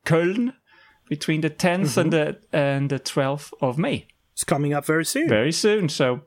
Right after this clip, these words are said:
Speaker 1: uh, high time to plan your
Speaker 2: Mm-hmm.
Speaker 1: participation.
Speaker 2: I wonder if, uh, they have a couple of English-speaking, uh, talks.
Speaker 1: The, the,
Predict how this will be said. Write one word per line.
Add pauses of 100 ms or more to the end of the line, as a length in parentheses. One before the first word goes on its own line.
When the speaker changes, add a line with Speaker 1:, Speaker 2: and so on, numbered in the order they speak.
(140)
Speaker 1:
uh,
high
time
to
plan
your (500)
Speaker 2:
Mm-hmm. (220)
Speaker 1:
participation. (440)
Speaker 2:
I
wonder
if,
uh,
they
have
a
couple
of
English-speaking,
uh,
talks.
Speaker 1:
The,
the,